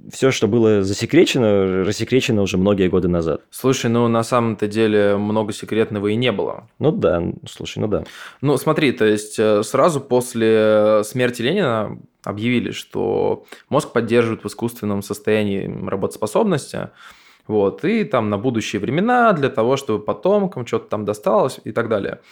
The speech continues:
Speaker 2: В
Speaker 1: Мгм,
Speaker 2: общем-то,
Speaker 1: мгм.
Speaker 2: тогда уже существовали некоторые концепции кибернетики. И, в общем, про профессора Пр-, Преображенского тоже не стоит забывать. Он достаточно далеко всё-таки зашёл в своих, э, экспериментах, так сказать.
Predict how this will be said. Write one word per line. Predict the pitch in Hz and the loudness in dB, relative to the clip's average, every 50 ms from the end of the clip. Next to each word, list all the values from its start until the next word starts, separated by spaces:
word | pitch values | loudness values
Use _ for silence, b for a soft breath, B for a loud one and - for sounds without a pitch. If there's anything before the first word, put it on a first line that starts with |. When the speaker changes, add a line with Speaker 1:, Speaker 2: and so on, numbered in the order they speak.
| B B B B B | B B B B B
Speaker 2:
В | 107 | 0
Speaker 1:
Мгм, | 110 117 | 2 2
Speaker 2:
общем-то, | 120 101 - - - 127 | 2 2 -2 -2 -2 0
Speaker 1:
мгм. | 95 | 0
Speaker 2:
тогда | - - 110 143 170 180 | 0 2 2 4 4 4
уже | 165 147 123 113 127 143 143 139 131 117 110 | 4 2 0 2 2 2 4 4 4 2 2
существовали | - - 117 - - - - 139 131 120 110 | 0 -6 -8 -8 -8 -2 2 2 4 4 2
некоторые | 107 110 113 104 - _ - 92 95 95 | 2 -2 -4 -4 -6 _ -6 -4 -4 -4
концепции | - 107 110 104 - 135 - - - - | -4 -6 -8 -2 -2 -4 -4 -4 -10 -12
кибернетики. | 95 - 107 98 113 135 170 240 285 - - - - - - - _ _ _ _ _ _ _ _ _ _ _ _ _ _ _ | -10 -10 -4 -2 0 0 0 -2 -2 -6 -8 -10 -10 -10 -10 -14 _ _ _ _ _ _ _ _ _ _ _ _ _ _ _
И, | 135 156 170 175 165 156 147 | -2 0 0 0 2 2 2
в | 131 127 | 2 0
общем, | 120 - - 107 | 0 -2 -8 -8
про | - _ 123 - | -6 _ -4 -4
профессора | - - 110 - 117 113 - - - 104 | -2 -4 -4 -2 -2 -4 -4 -4 -6 -6
Пр-, | 104 - - - - - | -6 -4 -6 -8 -8 -4
Преображенского | - - 107 101 110 127 143 214 254 254 247 - - 180 165 | -2 -2 0 2 0 0 2 2 0 0 -4 -6 -6 -6 -2
тоже | - 170 156 131 | 0 0 0 0
не | 131 127 | -2 -4
стоит | 127 - 135 131 113 | -2 0 -2 -2 0
забывать. | 110 104 104 110 120 151 190 - - - | -4 -4 -2 0 0 0 0 -2 -2 -4
Он | 113 113 110 110 104 101 101 | -4 -2 -2 -4 -4 -4 -4
достаточно | 104 110 107 - 107 104 - - 107 98 | -4 -4 -2 -2 -4 -4 -4 -8 -6 -4
далеко | 110 110 117 - - 131 113 B B B B B B B B B B | -4 -4 -4 -2 0 0 0 B B B B B B B B B B
всё-таки | B - - 92 - - - 107 | B -14 -14 -12 -10 -8 -8 -2
зашёл | 98 113 117 - - 135 120 110 | 0 0 0 2 2 2 2 2
в | - | 0
своих, | - - 104 98 95 98 95 - - - - | -4 -2 0 0 0 0 -4 -8 -12 -12 -10
э, | - - - - 92 - - - 107 | -8 -6 -6 -6 -6 -6 -6 -6 -6
экспериментах, | 107 - - - 123 131 175 240 247 240 - | -8 -6 -4 -2 0 0 0 0 0 -4 -6
так | - 104 98 - | -6 -6 -6 -6
сказать. | - - 107 - - - - - | -6 -6 -4 -4 -4 -6 -6 -12